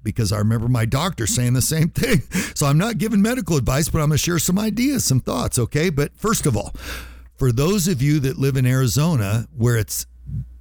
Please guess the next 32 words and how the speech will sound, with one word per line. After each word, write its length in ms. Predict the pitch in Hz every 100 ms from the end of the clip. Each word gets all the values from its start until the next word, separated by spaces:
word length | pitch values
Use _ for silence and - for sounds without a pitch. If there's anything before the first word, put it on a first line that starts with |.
| - - - -
pretty 200 | 151 135
much 180 | 131 -
sunny 540 | - 151 139 110 - - - -
three 200 | 127 131
hundred 280 | 131 131 117
and 120 | 113
sixty 480 | - 143 - - 127
out 60 | 117
of 80 |
three 120 | 127 131
hundred 120 | 120
sixty-five 560 | - 139 139 123 120
days 260 | 107 123 107
a 60 | 107
year, 400 | 139 143 131 - _ - -
or 180 | 113
pretty 240 | - 131 107
close, 460 | 123 113 101 - - - - - - - -
get 220 | - 170
out 340 | 175 175 180 - -
in 140 | 120
the 100 | 123
sun 500 | 110 - 160 139 107
for 180 | 95 120
ten 360 | - - 160 165
to 80 | -
fifteen 500 | 156 - - 139 120
minutes 320 | 113 113 -
every 240 | 107 113
day. 220 | 92 90
Number 240 | 90 135 131
one, 280 | 98 80